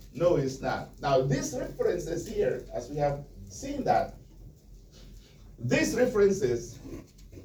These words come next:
show that God is willing to send revival and will do so in answer to the prayer of his people. Over and over again,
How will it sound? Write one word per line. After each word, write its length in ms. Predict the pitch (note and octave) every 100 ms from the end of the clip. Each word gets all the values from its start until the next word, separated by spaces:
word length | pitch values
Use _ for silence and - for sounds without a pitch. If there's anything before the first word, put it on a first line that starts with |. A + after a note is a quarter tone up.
| - - - - - - - - - - -
show 460 | - C#4 D4 A#3
that 240 | F#3+ E3+ C#3
God 500 | A3+ A3+ F#3+ E3+ D#3
is 320 | F3 F#3 - C3
willing 880 | E3 C4+ E4 F#3+ C3+ C#3+ E3+ - - - - -
to 180 | D#3 D3+
send 800 | D3+ - - F#3+ E3+ D#3 C#3 D3 - -
revival 1200 | - E3+ E3 D3 A3+ D4+ C#4 D#3+ D3+ D#3 F#3 F3+ - -
and 220 | E3+ F3
will 160 | F3+ D#3+
do 280 | D3+ F4
so 640 | - - D3+ C#3+ D3 - - -
in 240 | D3+ D3 C#3 -
answer 580 | B3+ C#4+ - B3+ C4 C4 -
to 100 | C#3+
the 160 | B2+ - F3+
prayer 380 | G#3+ A3+ G#3+
of 120 | F#3+ E3+
his 120 | D3+
people. 380 | D#3 D3+ - - - - - - - - C3+ - - - - - - - - -
Over 560 | G#3+ B3 C#4 C4 C#4 C#4
and 240 | F#3 E3+ G#3+
over 520 | A#3+ B3 B3 B3+ B3+
again, 580 | A#4+ F#4+ - - -